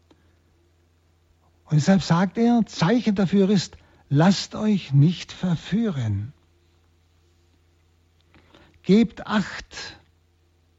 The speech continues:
dass man euch nicht irreführt,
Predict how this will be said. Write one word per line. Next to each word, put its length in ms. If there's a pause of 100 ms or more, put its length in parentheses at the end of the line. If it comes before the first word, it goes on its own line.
(2250)
dass 220
man 160
euch 400
nicht 340
irreführt, 800